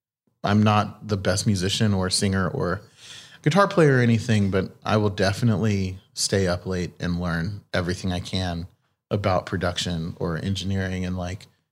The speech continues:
perfect it. Um, that's what I do very well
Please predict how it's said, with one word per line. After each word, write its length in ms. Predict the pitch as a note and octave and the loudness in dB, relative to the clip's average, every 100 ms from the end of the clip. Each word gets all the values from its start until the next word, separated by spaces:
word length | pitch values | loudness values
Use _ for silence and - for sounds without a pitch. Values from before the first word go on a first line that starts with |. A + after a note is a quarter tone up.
| _ | _
perfect 500 | - - F2 F#2 - | -2 0 -4 -4 -6
it. 200 | F2 - _ - _ _ _ | -8 -8 _ -20 _ _ _
Um, 500 | F#2+ F2+ F#2 F#2+ G#2 - _ _ _ _ _ _ _ _ _ _ - | -2 -2 -2 -6 -10 -12 _ _ _ _ _ _ _ _ _ _ 0
that's 360 | G#2 - - - | 0 0 -4 -2
what 160 | G#2 F#2+ | 0 2
I 120 | F#2+ | 0
do 320 | D#2+ D#2+ D#2+ G2 _ _ - | -2 -6 -8 -14 _ _ -4
very 200 | F2 E2+ | -2 -2
well 460 | E2 D#2+ F#2 G#2+ | -4 -6 -8 -10